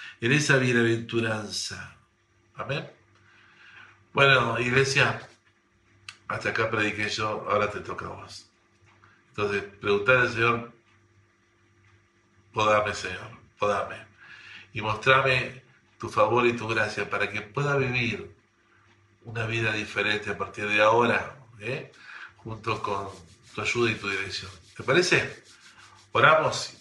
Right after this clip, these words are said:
y así oramos también por los enfermos y cerramos esta transmisión.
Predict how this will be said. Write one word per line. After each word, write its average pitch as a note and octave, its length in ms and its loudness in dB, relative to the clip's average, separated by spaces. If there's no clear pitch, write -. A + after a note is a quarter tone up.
y G#2+ 140 -6
así G2+ 260 -2
oramos A2+ 320 2
también A2 240 2
por G#2+ 100 0
los G2+ 220 -4
enfermos D3+ 560 0
y G2 80 -6
cerramos G#2 480 -2
esta G#2 200 -6
transmisión. G2 540 -4